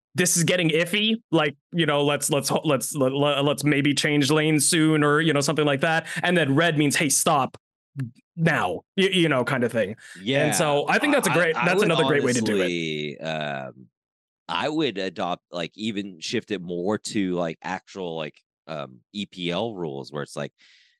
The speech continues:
Speaker 2: there's
Speaker 1: What
Speaker 2: not,
Speaker 1: is
Speaker 2: like,
Speaker 1: E P L?
Speaker 2: a green card. Uh, English Premier League.
Speaker 1: Got it. Okay.
Speaker 2: Uh, West Ham, Koi. Uh,
Speaker 1: <laughs>
Speaker 2: come on, you Irons. We beat Aston Villa,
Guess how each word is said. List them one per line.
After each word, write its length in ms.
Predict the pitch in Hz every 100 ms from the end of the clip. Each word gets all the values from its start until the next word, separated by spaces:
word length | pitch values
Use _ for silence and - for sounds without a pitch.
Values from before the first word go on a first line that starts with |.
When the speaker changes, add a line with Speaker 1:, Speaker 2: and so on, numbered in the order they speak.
| _ _ _ _ _ _ _ _ _ -
Speaker 2:
there's 320 | 98 127 127
Speaker 1:
What 80 | 143
Speaker 2:
not, 80 | 139
Speaker 1:
is 100 | 139
Speaker 2:
like, 100 | 131
Speaker 1:
E 100 | 113
P 140 | 104
L? 60 | 98
Speaker 2:
a 40 |
green 240 | 110 131 131
card. 400 | 151 143 147 - _
Uh, 260 | 82 80 78 -
English 240 | 127 117
Premier 280 | 110 87 73
League. 160 | 62 - _ _ _ -
Speaker 1:
Got 180 | 117 101
it. 120 | - -
Okay. 200 | 101 101 95 _ _ _ _
Speaker 2:
Uh, 300 | 78 82 78
West 300 | 78 82 -
Ham, 260 | 90 80 69 _
Koi. 320 | - 82 78 73 _ _ _ _ _ _ -
Uh, 460 | 82 80 76 71 69
Speaker 1:
<laughs> 1400 | - - - - _ _ _ _ _ _ _ _ _ -
Speaker 2:
come 140 | 123
on, 160 | 120 117
you 140 | 117
Irons. 400 | 113 110 110 -
We 100 | 107
beat 220 | 87 101
Aston 320 | 104 - 101
Villa, 500 | 90 101 101 101 101